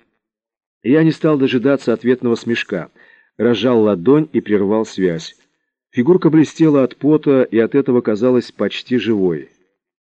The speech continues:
«Всё, пора в гостиницу. В уютный номер люкс для светлых, в царство бело-роза-бежевого» кружевным занавескам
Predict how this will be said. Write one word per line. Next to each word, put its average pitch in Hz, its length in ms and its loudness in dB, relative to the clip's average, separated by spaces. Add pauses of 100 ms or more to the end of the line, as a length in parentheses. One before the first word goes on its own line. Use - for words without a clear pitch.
(280)
«Всё, 110 400 0
пора 107 320 -4
в 101 60 -6
гостиницу. 92 760 -6 (500)
В 98 120 -2
уютный 165 680 4
номер 147 400 4
люкс 156 460 2
для 127 180 -2
светлых, 110 640 -2
в - 60 -20
царство 156 600 -2
бело-роза-бежевого» 104 2000 0 (460)
кружевным 113 480 0
занавескам 107 720 -2